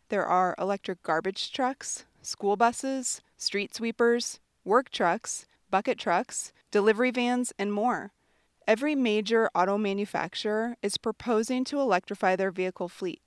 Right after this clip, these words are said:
It's a critical step towards solving the climate crisis and reducing air pollution. So why is Montana such a laggard? Last session, the Montana legislature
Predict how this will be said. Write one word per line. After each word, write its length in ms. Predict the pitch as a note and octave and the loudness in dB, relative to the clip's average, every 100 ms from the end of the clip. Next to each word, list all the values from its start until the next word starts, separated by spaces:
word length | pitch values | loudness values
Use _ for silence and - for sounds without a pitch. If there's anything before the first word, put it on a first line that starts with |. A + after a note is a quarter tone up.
| _ _ _ | _ _ _
It's 140 | A3+ A#3 | -4 -4
a 60 | |
critical 520 | - - A#3+ B3+ C4+ | -4 0 0 0 -2
step 360 | B3+ - A#3 - | -4 -2 -2 -2
towards 280 | - G#3 - | -4 -6 -4
solving 340 | G3+ F#3+ G3+ | -2 -2 -2
the 80 | G#3 | -6
climate 340 | - F#3 E3+ | -4 -6 -6
crisis 540 | - F3+ F#3+ A#3+ A#3+ - G3+ | -6 -6 -4 -4 -6 -8 -4
and 220 | A3 A3+ | -2 -2
reducing 440 | A3+ G#3+ A3+ G#3 | -2 -4 -6 -6
air 140 | F#3 G#3 | -6 -8
pollution. 640 | G#3 E3+ - - - G3 _ _ _ - | -8 -10 -10 -12 -16 -20 _ _ _ -14
So 180 | - G3 | -6 -4
why 340 | F#3 F#3+ A#3 | -2 0 2
is 160 | C4 B3 | 2 2
Montana 500 | B3+ B3 G#3+ A#3+ A3+ | 0 0 -2 -2 -2
such 240 | - - | -4 -4
a 60 | G#3 | -2
laggard? 600 | E3+ F3 B3+ F3+ - - _ _ _ _ _ _ _ _ _ _ _ | -2 -2 -4 -6 -10 -12 _ _ _ _ _ _ _ _ _ _ _
Last 420 | G3 A3 C#4+ - | 0 2 2 -2
session, 580 | - F#3+ F#3 - G3 G3 - | -4 -2 -2 -2 -2 -2 -4
the 120 | G3+ | 0
Montana 540 | F#3+ F#3+ - G#3+ C4 | 0 0 -2 0 0
legislature 800 | A3 E3+ F3 - F3+ F3 G3 F3 | 0 0 -2 -4 -4 -2 -2 -2